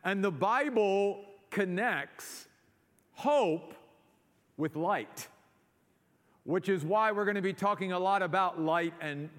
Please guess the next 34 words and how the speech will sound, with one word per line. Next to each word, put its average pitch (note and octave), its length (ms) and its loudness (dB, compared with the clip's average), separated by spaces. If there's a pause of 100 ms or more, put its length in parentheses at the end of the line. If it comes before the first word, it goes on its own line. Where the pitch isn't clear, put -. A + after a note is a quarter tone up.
(140)
darkness B2 1080 -4 (560)
today. A2+ 300 -4 (440)
You're, F3+ 200 -2 (400)
you're G3 160 2
in A3 60 0
a F3+ 60 -2
dark F#3+ 360 0
place F#3+ 400 -2
and D3 120 -2
you F#3 140 -2
see F#3+ 240 -2
a D3+ 80 0
light, E3 420 -2
there's E3+ 220 -2
hope A3 300 -4
there, F#2 200 -2
right? B2+ 460 -2
You, D3 160 0 (300)
you E3+ 160 -2
know F#3+ 200 0
the G3 120 2
way F#3+ 200 2
out. G#3+ 360 2
You E3+ 100 0
know F#3+ 160 0
the F#3 100 0
way F#3 220 0
through. A3+ 400 0
That, F3 200 0 (180)
that F#3+ 260 0
light G3 480 2
gives G3+ 300 2
you G#3 200 2
hope. G3 540 0